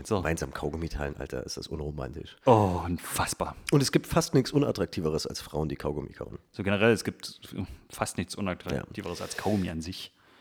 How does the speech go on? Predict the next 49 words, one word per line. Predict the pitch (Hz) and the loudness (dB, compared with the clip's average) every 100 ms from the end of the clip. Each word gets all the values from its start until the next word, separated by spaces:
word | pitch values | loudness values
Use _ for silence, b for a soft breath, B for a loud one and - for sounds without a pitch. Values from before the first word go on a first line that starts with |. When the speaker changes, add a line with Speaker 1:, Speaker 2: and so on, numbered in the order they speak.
| - | -2
Speaker 2:
Ja, | 90 107 131 110 | 4 8 8 6
wie | 123 127 143 | 0 4 4
auch | - - | 2 -2
immer. | 120 117 80 | 2 4 4
Manchmal | 87 - 123 | 2 4 4
nimmt | 110 165 | 6 4
man | 143 143 | 4 2
das, | 131 | 2
weil's | 113 - | 0 -2
praktisch | - 107 - 139 | -2 -2 0 0
ist. | 135 - | -2 -2
Ich | |
bin | - 85 | -2 0
auch | 123 | 0
jetzt | - | 0
nicht | 113 | 0
der | 95 | 2
mega | 87 107 | 4 4
me-, | 87 76 - - | 4 2 -4 -6
Kaugummi-Kauer. | - 101 95 76 - 73 104 127 - | -2 0 0 -2 -2 2 2 0 -8
Ich | - | -2
kann | 110 | -2
verstehen, | 110 - 110 | -2 0 0
dass | 107 | 0
manchmal | 98 104 101 | -2 -2 -2
welche | 95 98 92 | -2 -4 -8
ein | |
Kaugummi | - 98 113 107 | -2 0 0 -2
kurz | - 110 - | -4 -6 -6
zwischendurch, | 104 90 82 139 151 - | -6 -4 2 4 2 0
wegen | 71 69 - | -4 -2 -2
Atem, | 90 90 87 | -2 0 -2
Rauchen, | 82 71 85 78 71 | -2 -2 -2 -2 -4
was | 76 | -6
auch | 69 | -8
immer. | - 131 151 B B B | -4 -2 -2 B B B
Ist | - | -12
okay, | - 107 - | 0 0 2
aber | 90 | -2
ich | 82 | -2
finde, | - 107 95 - - - | -2 0 0 -4 -14 0
Kaugummi | 98 120 113 | 2 2 0
kauen | - 92 101 | 0 -2 0
so | 92 | -2
in | 76 87 - | -4 -6 -8
absoluter | 113 - 107 87 | -6 -4 -2 0
Gegenwart | 78 92 98 82 82 | 0 2 4 4 2
von | 78 | 0
jemandem | 80 82 76 73 | 2 2 0 -4